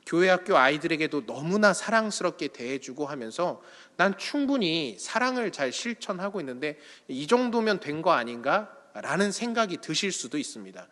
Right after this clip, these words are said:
그런데 그 생각이 우리 성도님들만 하셨던 생각은 아니에요. 그것이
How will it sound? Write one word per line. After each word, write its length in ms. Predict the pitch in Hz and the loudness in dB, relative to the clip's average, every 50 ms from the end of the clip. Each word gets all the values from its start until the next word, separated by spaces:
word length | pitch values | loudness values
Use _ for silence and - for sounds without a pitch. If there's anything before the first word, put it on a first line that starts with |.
| _ _ _ _ _ _ _ - | _ _ _ _ _ _ _ -4
그런데 260 | - 156 165 180 190 | -2 0 2 2 2
그 160 | 190 - 170 | 0 0 -4
생각이 560 | - 170 156 135 127 117 127 165 196 160 107 - - - _ _ - | -2 -2 -2 0 -2 -2 0 -2 -2 -2 -4 -8 -14 -20 _ _ -14
우리 120 | 113 110 | -12 -10
성도님들만 840 | 104 - 208 240 233 277 262 247 240 220 208 202 202 196 190 185 185 | -8 -4 -4 -2 0 0 0 0 -2 -2 -2 -2 0 0 0 0 0
하셨던 340 | 175 185 - 190 - - 175 | 0 -2 -6 -6 -4 -4 -6
생각은 380 | 165 - 147 123 127 117 165 156 | -4 -4 -6 -6 -6 -4 -4 -4
아니에요. 420 | 110 98 98 104 101 98 95 95 - _ _ _ _ _ - | -6 -6 -8 -12 -14 -16 -16 -18 -20 _ _ _ _ _ -10
그것이 460 | - 127 127 - - 196 220 254 | -8 -8 -6 -6 -4 -6 -6 -6